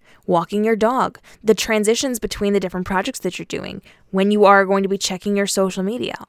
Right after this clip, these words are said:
All of these things need to be scheduled into what you are doing minute for minute so you know how long you have to do everything.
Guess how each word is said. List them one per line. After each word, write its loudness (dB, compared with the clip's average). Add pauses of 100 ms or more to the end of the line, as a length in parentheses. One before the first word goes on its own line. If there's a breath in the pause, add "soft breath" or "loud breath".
All -6
of 0
these 2
things 0
need 0
to -6
be -2
scheduled 0
into -4
what -2
you -4
are -2
doing 0
minute 2 (100)
for 2
minute 0 (360 loud breath)
so -2
you 0
know 4
how 0
long 4
you -2
have -6
to -8
do -6
everything. -12